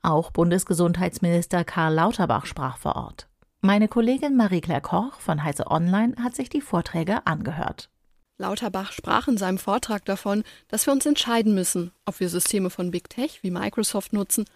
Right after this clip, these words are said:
Speaker 2: oder selbst etwas entwickeln. Aktuell ist seine Sorge, dass Europa bei der Entwicklung und dem Einsatz von K-I-Systemen hinterherhinkt.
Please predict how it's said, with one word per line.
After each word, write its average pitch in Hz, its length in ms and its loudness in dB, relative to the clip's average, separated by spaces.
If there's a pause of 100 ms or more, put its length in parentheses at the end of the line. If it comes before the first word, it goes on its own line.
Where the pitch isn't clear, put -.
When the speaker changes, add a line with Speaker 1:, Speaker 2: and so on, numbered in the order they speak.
(260)
Speaker 2:
oder 311 180 6
selbst 190 320 0
etwas - 280 -4
entwickeln. 175 480 -4 (640)
Aktuell 202 460 2
ist - 200 0
seine 185 260 0
Sorge, 208 320 2
dass 185 160 -2
Europa 202 460 0
bei 202 160 0
der 175 100 0
Entwicklung 202 640 2
und 320 180 6
dem 202 140 2
Einsatz 208 440 2
von 185 200 -2
K-I-Systemen 202 720 -2
hinterherhinkt. 226 760 -2